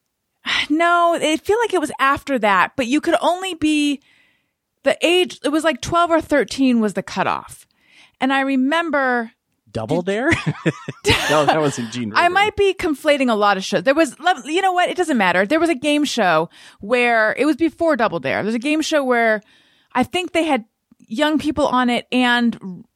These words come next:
Speaker 1: r-, regular older people, and, like, you could, you couldn't be twelve or th-, you had to be younger than twelve or thirteen. And I remember when I became too old for that show.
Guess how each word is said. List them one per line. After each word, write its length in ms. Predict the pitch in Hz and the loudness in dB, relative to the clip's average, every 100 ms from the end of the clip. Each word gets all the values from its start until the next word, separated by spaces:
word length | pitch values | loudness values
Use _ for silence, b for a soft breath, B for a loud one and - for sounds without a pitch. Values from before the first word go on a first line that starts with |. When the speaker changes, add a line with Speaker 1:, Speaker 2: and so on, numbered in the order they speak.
| _ _ _ | _ _ _
Speaker 1:
r-, 220 | - - 208 | -14 -4 0
regular 380 | 226 208 214 | 2 2 2
older 240 | 190 190 180 | 2 2 2
people, 420 | 180 - 170 160 | 0 -2 2 2
and, 140 | - 196 | 2 2
like, 200 | 196 190 | 2 0
you 60 | 196 | -6
could, 160 | 247 | -4
you 160 | 220 220 | -2 -4
couldn't 220 | 196 262 | 0 2
be 100 | 233 | 2
twelve 280 | 226 233 202 | 0 2 2
or 80 | 180 | 0
th-, 160 | 180 - | -4 -2
you 60 | 208 | 2
had 160 | 240 196 | 2 0
to 60 | |
be 140 | 190 208 | -10 -4
younger 280 | 202 202 196 | 2 2 2
than 120 | 190 | 0
twelve 180 | 190 175 | -2 -4
or 40 | |
thirteen. 340 | 180 175 180 | -4 -4 -4
And 100 | 170 190 | -2 0
I 60 | |
remember 360 | 214 233 269 277 | 2 4 4 2
when 180 | 247 226 | 2 0
I 80 | |
became 320 | 214 202 220 214 | -2 0 0 0
too 200 | - 254 | -4 -4
old 180 | 196 185 | -4 -6
for 120 | 196 | -4
that 220 | 175 160 - | 0 0 0
show. 300 | 156 117 | -6 -6